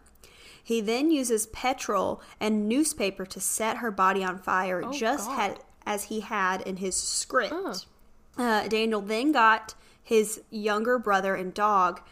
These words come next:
Speaker 1: and led them to safety across the street. When police arrived, Daniel told police that he found a hammer on the floor and threw it at an intruder who had, he had seen set fire to the house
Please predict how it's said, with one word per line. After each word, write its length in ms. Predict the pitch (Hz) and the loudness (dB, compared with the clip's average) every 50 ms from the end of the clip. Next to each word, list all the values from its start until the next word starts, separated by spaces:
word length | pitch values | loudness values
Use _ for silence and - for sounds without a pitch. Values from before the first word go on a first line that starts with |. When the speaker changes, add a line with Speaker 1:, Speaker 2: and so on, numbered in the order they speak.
| - - - - | -20 -20 -14 -6
Speaker 1:
and 220 | - 196 208 202 196 | -4 -2 0 2 2
led 240 | 190 208 214 208 | 2 0 0 0
them 160 | 240 254 269 269 | -2 -2 -2 0
to 80 | 285 | 0
safety 400 | - - 220 202 202 - - 196 | -2 -2 0 -2 -2 -2 -4 -6
across 420 | 180 180 - - 196 190 214 - - | -6 -4 -2 0 0 0 0 -2 -6
the 60 | 294 | -8
street. 400 | - - - 196 175 170 - - - - - - - - - - | -8 -6 -6 -6 -6 -6 -8 -12 -18 -20 -20 -20 -20 -20 -8 -4
When 140 | 208 214 208 | -2 -2 0
police 340 | 220 214 214 233 254 - | 0 0 0 0 0 0
arrived, 580 | 330 311 254 220 202 202 196 202 202 226 - - | 0 2 2 2 2 2 2 0 -4 -6 -8 -4
Daniel 340 | - 214 208 202 202 196 196 | -2 -2 -2 -2 -2 -4 -6
told 360 | - - - 208 220 240 247 | -8 -8 -6 -4 -4 -4 -4
police 320 | - 233 220 208 220 214 | -2 -2 -2 -2 -2 -4
that 100 | - 202 | -8 -10
he 140 | 202 247 254 | -8 -8 -8
found 240 | 240 - 247 226 208 | -6 -4 -4 -4 -4
a 60 | 202 | -6
hammer 460 | 196 - - 226 226 247 277 311 339 - | -10 -8 -6 -4 -4 -2 0 0 0 0
on 120 | 262 269 294 | 0 -2 -4
the 60 | 294 | -4
floor 440 | - - - 254 214 202 196 196 185 | -6 -6 -6 -2 0 0 2 0 0
and 240 | - 202 190 190 | 0 -4 -6 -6
threw 260 | - - - 220 226 262 | -6 -4 -2 0 0 2
it 40 | 294 294 | 0 0
at 180 | 269 233 226 233 | 0 -2 -2 -2
an 100 | 220 226 | -4 -4
intruder 800 | 220 214 202 - - - 285 294 302 240 208 185 180 185 - - - - - - - - - | -4 -4 -4 -6 -8 -4 -2 0 0 2 2 0 0 -2 -4 -10 -20 -20 -20 -20 -18 -8 -4
who 100 | 240 240 214 | -2 -2 0
had, 460 | 214 208 202 202 190 190 185 - - - - - | 0 0 0 0 0 -2 -4 -6 -10 -20 -20 -16
he 220 | - - 247 254 | -10 -4 0 0
had 120 | 226 202 | 0 2
seen 320 | 202 - - 220 202 202 196 | 2 0 -2 -2 -4 -4 -2
set 380 | 196 - - 226 202 - - - - - - - - | -2 -2 0 0 0 -2 -2 -8 -20 -20 -20 -8 -2
fire 340 | - 190 185 190 196 196 196 | 0 0 0 0 0 -4 -4
to 100 | - 208 | -6 -6
the 120 | 190 190 | -6 -4
house 380 | 196 170 165 170 185 190 - | -2 0 0 0 -2 -4 -8